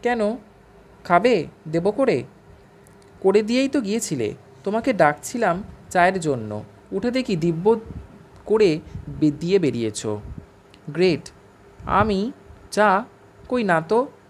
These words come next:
তুমি ঘুমোচ্ছিলে, চা বানালে তো ডেকে যেতাম।" লাফ দিয়ে উঠেছে বৃন্দা। "বলো কি, তুমি চা বানাওনি? আশ্চর্য,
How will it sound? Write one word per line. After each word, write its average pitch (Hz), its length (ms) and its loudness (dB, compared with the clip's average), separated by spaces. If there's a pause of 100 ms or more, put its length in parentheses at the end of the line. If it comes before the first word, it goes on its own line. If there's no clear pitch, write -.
(220)
তুমি 240 180 -2
ঘুমোচ্ছিলে, 190 680 0 (280)
চা 170 200 6
বানালে 220 340 2
তো 240 100 -2
ডেকে 175 240 -2
যেতাম।" 131 380 -2 (920)
লাফ 190 260 4
দিয়ে 269 160 0
উঠেছে 262 260 -2
বৃন্দা। 123 480 -2 (440)
"বলো 269 200 4
কি, 117 260 -4 (260)
তুমি 220 160 -4
চা 262 160 2
বানাওনি? 202 480 0 (580)
আশ্চর্য, 247 760 -2